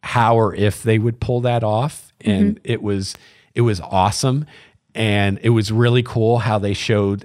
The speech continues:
Speaker 1: the stark difference between that part of the station that's the more kind of upper class part versus, like,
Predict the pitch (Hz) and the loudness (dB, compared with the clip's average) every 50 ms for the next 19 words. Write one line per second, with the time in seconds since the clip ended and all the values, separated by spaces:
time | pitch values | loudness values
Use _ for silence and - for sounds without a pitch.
0 | - - 98 104 104 101 98 95 92 - - - - - 107 101 98 101 - 120 | -12 -12 -8 -4 -4 -4 -2 -4 -6 -6 -8 -8 -2 0 2 2 2 0 -4 -8
1 | 120 101 110 107 - - - 120 120 123 120 - - - 120 110 - - - 123 | -10 -2 -2 -2 -2 -2 -2 0 0 0 0 -4 -8 -6 -6 -6 -4 -2 0 0
2 | 113 107 104 101 95 - _ _ _ - 107 120 107 98 104 - - 120 113 117 | 2 2 0 -2 -4 -6 _ _ _ -6 -2 0 0 0 0 -2 0 0 0 0
3 | 117 110 107 104 - - - 110 107 107 - - 123 120 113 113 - - - - | 0 -2 -4 -4 -4 -2 0 0 0 0 0 0 0 0 0 -2 -4 -6 -14 -20
4 | - - - - 120 113 - - - - 110 113 104 101 98 101 101 101 101 98 | -20 -20 -8 -2 -2 -2 -2 -2 -8 -2 -2 0 0 2 2 2 2 2 2 2
5 | 98 98 95 - - - 127 117 104 95 92 - - 113 113 - 120 117 - - | 2 0 -2 -4 -2 0 2 2 2 0 -2 -2 -2 -2 0 0 -2 -2 -2 -2
6 | - 123 110 107 113 123 127 - - - - - _ _ _ _ _ _ - - | 0 2 2 4 4 2 2 0 -4 -8 -8 -12 _ _ _ _ _ _ -10 -2
7 | - 139 131 127 131 135 131 - - 131 113 120 113 110 - - 123 110 104 98 | 0 2 4 4 4 2 0 -2 -10 -4 0 2 2 2 2 0 0 0 0 -2
8 | - - - 104 95 95 92 | -4 -4 -2 0 0 0 -2